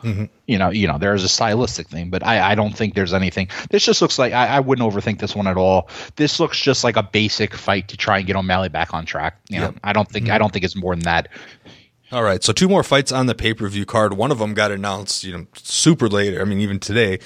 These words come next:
Speaker 1: But one that's been on there is Jamie Mularkey against Kama Worthy.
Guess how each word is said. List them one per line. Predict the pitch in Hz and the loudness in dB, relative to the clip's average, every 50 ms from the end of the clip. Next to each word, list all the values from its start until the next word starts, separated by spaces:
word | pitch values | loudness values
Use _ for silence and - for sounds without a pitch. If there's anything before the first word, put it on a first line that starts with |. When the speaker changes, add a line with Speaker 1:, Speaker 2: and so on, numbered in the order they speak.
| - - - | -14 -20 -6
Speaker 1:
But | - 120 110 - - | -4 -4 -4 -2 -2
one | 127 143 151 | -2 -2 0
that's | 139 120 107 - | 0 -2 -2 -2
been | 98 120 120 127 | -2 0 0 2
on | 123 120 117 117 | 2 2 4 4
there | 117 113 110 | 4 4 4
is | 107 98 - | 2 0 -2
Jamie | - 110 110 113 120 110 | -2 0 0 0 0 0
Mularkey | 101 92 85 95 101 110 107 - 113 113 113 110 | -2 -4 -2 0 0 0 0 -2 -4 -2 -2 -2
against | 98 95 95 - - - | -2 -2 -4 -4 -4 -6
Kama | - - 110 107 110 101 | -4 -2 -2 -2 -2 -2
Worthy. | 85 73 90 98 107 117 117 110 120 120 120 | -4 -4 -2 0 0 2 2 2 2 0 0